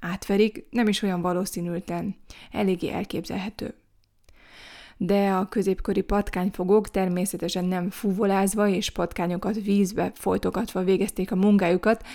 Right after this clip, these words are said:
hanem a hagyományos módon, csapdák és mérgezett csalétkek felállításával. A patkányok egyébként meglepően jó úszók, és nem fulladnak bele a vízbe,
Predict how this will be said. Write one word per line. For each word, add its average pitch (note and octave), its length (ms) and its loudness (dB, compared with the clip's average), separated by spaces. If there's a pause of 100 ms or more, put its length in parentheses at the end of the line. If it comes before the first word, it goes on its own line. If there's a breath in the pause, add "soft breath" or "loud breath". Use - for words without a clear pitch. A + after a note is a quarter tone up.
(200 loud breath)
hanem A#3+ 240 4
a A#3+ 40 8
hagyományos F#3 640 2
módon, G#3 580 -2 (200)
csapdák G#3+ 520 0
és A3+ 240 -2
mérgezett F#3+ 520 0
csalétkek F3+ 720 -4
felállításával. F#3 1080 -4 (340)
A - 20 0
patkányok A3+ 500 4
egyébként G3+ 560 4
meglepően F#3+ 540 4
jó F#3+ 260 8
úszók, G3+ 460 0
és A#3 200 0
nem G3 260 4
fulladnak F#3+ 520 2
bele F#3+ 220 2
a F#3+ 60 2
vízbe, F#3 540 -2